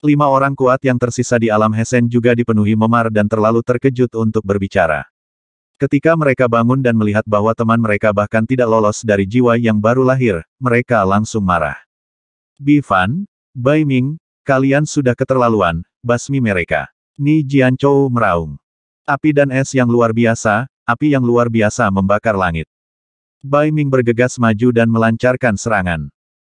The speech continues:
Kemarahan Bi Fan belum mereda, dia mengangkat pisau apinya tinggi-tinggi dan menyerbu ke arah dua ikan todak emas. Melihat Bi Fan bertingkah gila, dua orang kuat dari Ikan Pedang Emas menjadi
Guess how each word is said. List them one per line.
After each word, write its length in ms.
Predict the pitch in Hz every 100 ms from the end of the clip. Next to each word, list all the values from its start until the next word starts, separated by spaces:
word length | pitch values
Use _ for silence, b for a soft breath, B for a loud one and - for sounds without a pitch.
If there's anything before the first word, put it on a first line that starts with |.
| -
Kemarahan 480 | 143 135 127 135 135
Bi 80 |
Fan 240 | 131 139 135
belum 200 | 123 123
mereda, 440 | 127 117 98 104 143 _
dia 240 | - 127 127
mengangkat 320 | 120 113 117 -
pisau 240 | - 113
apinya 320 | 107 110 113
tinggi-tinggi 560 | 120 113 113 123 117 113
dan 160 | 120
menyerbu 560 | 110 101 110 127 117 85
ke 160 | - 101
arah 240 | 104 107
dua 240 | 117 117 120
ikan 160 | 127 104
todak 320 | 95 95 92
emas. 480 | 92 80 - - - _ _ _ _ _ _ -
Melihat 320 | 135 139 143
Bi 160 | 143 139
Fan 240 | 143 143
bertingkah 320 | 131 127 123
gila, 480 | 120 127 123 92 113 139 _ 135
dua 240 | 131 135
orang 160 | 131 127
kuat 240 | 120 110
dari 240 | 104 104 107
Ikan 160 | 120 117
Pedang 320 | 120 113 110
Emas 240 | 117 117
menjadi 320 | 113 104 113